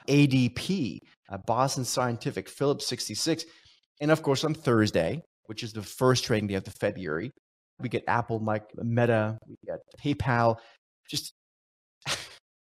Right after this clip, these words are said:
it's hard to overstate how important this week is gonna be from an earnings perspective.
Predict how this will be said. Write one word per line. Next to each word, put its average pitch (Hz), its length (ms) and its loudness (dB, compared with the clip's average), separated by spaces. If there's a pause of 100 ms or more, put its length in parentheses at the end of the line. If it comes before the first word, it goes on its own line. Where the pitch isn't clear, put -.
(120)
it's 190 140 -4
hard 190 400 4
to 165 120 -2
overstate 139 500 2
how 104 180 2
important 104 580 -4 (260)
this 117 280 0
week 107 220 2
is 117 100 2
gonna 110 200 2
be 95 120 -2
from 110 160 -2
an 107 60 -4
earnings 92 320 -2
perspective. - 520 -6